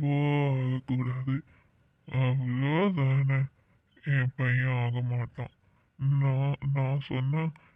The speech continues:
என், என் பையன் கேட்பான். நான் சொல்றேன். ம், சொல்லு நண்பா,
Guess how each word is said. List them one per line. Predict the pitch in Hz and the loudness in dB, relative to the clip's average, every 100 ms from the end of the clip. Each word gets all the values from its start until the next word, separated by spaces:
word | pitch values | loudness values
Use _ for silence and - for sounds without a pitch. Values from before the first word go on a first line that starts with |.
| _ _ _ | _ _ _
என், | - 135 135 - | 0 0 0 -2
என் | 135 135 - | 0 0 0
பையன் | 135 139 160 151 - - | 0 2 2 0 -6 -6
கேட்பான். | 135 135 143 - 139 127 123 127 - _ _ _ _ - | 0 2 2 0 0 2 0 -2 -8 _ _ _ _ -6
நான் | 131 131 - | -2 -2 -4
சொல்றேன். | - 143 151 143 131 143 - _ _ - | -4 -4 -2 -2 -2 -4 -8 _ _ 2
ம், | 151 170 131 | 6 6 6
சொல்லு | 147 160 | 4 6
நண்பா, | 180 143 139 | 6 4 4